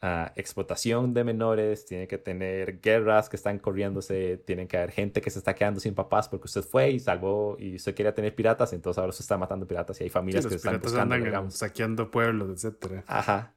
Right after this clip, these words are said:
Speaker 1: Entonces sí, digamos, como G M, usted tiene como que lidiar con el mundo que usted está creando,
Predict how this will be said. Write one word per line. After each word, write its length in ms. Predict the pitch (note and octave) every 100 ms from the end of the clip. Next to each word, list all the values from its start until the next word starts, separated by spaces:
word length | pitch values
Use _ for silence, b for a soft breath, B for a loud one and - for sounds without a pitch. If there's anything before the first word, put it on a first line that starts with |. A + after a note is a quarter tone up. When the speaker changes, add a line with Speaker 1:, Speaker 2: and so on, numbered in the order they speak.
| _
Speaker 1:
Entonces 380 | A#2+ A2 A2+ A#2
sí, 120 | F3+
digamos, 280 | D3 A#2 G#2+
como 160 | A#2 G#2
G 260 | F#2+ A#2 D3
M, 180 | A3
usted 180 | A#3+ -
tiene 180 | G2+ F#2+
como 220 | - F#2
que 360 | - F2 E2 - _
lidiar 360 | G2+ G2+ F#2+ G2
con 140 | A#2+
el 80 | G2
mundo 300 | G2 A2 B2
que 80 | -
usted 100 | -
está 160 | -
creando, 500 | - G#2 G#2+ B2+ D#3